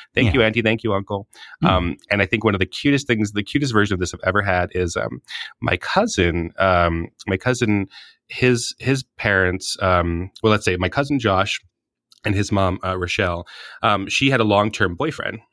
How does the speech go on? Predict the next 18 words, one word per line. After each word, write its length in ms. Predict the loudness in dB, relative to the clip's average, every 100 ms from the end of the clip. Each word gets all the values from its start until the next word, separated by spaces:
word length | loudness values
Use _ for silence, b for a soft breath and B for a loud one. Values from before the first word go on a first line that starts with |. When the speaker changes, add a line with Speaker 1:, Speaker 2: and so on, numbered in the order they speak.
| _
Speaker 1:
Um, 460 | -2 2 2 2 0
Speaker 2:
Mm-hmm, 100 | 2
mm-hmm. 140 | 2 2
Speaker 1:
and, 200 | 0 -4
and 160 | -4
so 160 | 0 0
it 100 | 2
was, 200 | 0 -2
"Hey, 140 | -2
this 180 | 0 -2
is 100 | 0
your 100 | -2
Uncle 300 | -2 -6 -4
Ray. 260 | 0 2 2
Call 220 | 0 -2
him 100 | -2
Uncle 280 | -4 -4 -2
Ray," 180 | -2